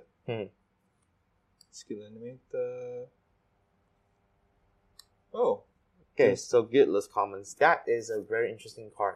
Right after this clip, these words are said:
Speaker 1: It's basically an Ancient Tomb, but it's a bounce Ancient Tomb.
Speaker 2: Oh, really? So let's see. Uh, Guild's Commons enters the battlefield. Tap, right?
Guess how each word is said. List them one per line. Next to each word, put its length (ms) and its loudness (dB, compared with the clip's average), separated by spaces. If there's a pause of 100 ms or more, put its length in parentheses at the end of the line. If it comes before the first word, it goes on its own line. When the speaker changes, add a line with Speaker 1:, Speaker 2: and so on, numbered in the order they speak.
(120)
Speaker 1:
It's 140 -8
basically 560 -2
an 100 -2
Ancient 320 -10
Tomb, 160 -6
but 220 -2
it's 280 -8
a 120 -4
bounce 340 -4
Ancient 360 -16
Tomb. 160 -14 (460)
Speaker 2:
Oh, 100 2
really? 260 0
So 140 0
let's 160 0
see. 120 -6 (260)
Uh, 460 -6 (160)
Guild's 560 -12 (640)
Commons 680 -8 (100)
enters 300 -6
the 80 -8
battlefield. 480 -6
Tap, 220 -4
right? 260 -4